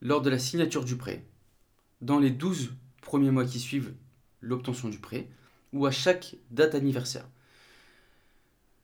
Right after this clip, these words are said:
Et en gros, bah, c'est ce qu'on appelle, hein, la délégation d'assurance, que quasiment tout le monde doit connaître, la délégation d'assurance. Et il faut savoir que c'est une très bonne nouvelle pour les seniors qui, qui peuvent donc choisir la compagnie qui va les couvrir.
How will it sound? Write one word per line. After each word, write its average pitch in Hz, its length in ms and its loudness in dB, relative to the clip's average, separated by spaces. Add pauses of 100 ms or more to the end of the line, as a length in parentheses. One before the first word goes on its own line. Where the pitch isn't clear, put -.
(500)
Et 104 100 -8
en 110 100 -4
gros, 113 160 2
bah, 123 120 4
c'est 113 140 -6
ce - 80 -8
qu'on 101 120 -4
appelle, 139 280 2
hein, 123 180 4
la 95 220 0
délégation 110 500 0
d'assurance, 113 600 -4 (260)
que 104 880 -2 (720)
quasiment 123 380 2
tout 131 180 0
le 139 60 4
monde 135 400 2
doit 110 120 -6
connaître, 151 360 -4
la 110 80 -6
délégation 107 440 -4
d'assurance. 127 460 -6 (380)
Et 127 80 0
il 120 40 -2
faut 123 100 -2
savoir 123 220 0
que - 60 -12
c'est 123 60 -4
une - 100 -8
très - 200 0
bonne 131 180 4
nouvelle 120 220 4
pour 113 120 -2
les 104 60 -6
seniors 139 380 -2
qui, 113 260 -12
qui - 140 -14
peuvent 127 200 -2
donc 131 200 0
choisir 135 380 -2
la 123 100 -2
compagnie 131 540 -2
qui - 120 -14
va 120 80 0
les 117 100 -2
couvrir. 117 340 -6